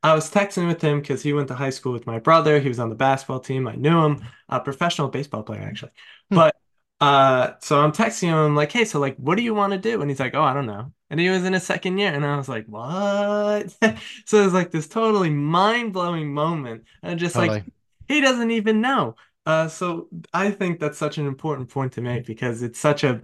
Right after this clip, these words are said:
Speaker 1: myth, I guess, that people know what they wanna do when they go to law school, when that's, that's simply just usually never the case. I think some people,
Speaker 2: Mm-hmm.
Speaker 1: you know, have some interest.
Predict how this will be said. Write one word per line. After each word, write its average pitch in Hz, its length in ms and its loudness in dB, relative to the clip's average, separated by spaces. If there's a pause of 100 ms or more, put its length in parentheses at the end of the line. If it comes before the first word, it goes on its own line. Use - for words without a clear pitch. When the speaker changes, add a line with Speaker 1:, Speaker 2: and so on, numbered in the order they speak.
Speaker 1:
myth, 147 480 4
I 165 140 2
guess, 175 360 -4
that 120 320 -8
people 151 380 0
know 147 720 2 (160)
what 147 180 0
they 147 120 0
wanna 139 240 0
do 139 180 0
when 147 100 0
they 143 120 0
go 143 100 -2
to 147 80 -2
law 147 220 -2
school, 156 320 -10
when 139 160 -4
that's, 139 280 -6 (120)
that's 147 240 -4 (140)
simply 160 420 4
just 131 300 -2 (200)
usually 151 380 2
never 123 280 -2
the 151 140 -4
case. 160 340 -6
I 135 60 -8
think 156 240 -4
some 143 220 2
people, 143 160 2
Speaker 2:
Mm-hmm. 143 180 -2 (200)
Speaker 1:
you 151 120 -2
know, 147 120 0
have 147 260 -6
some 156 200 -4
interest. 147 540 -4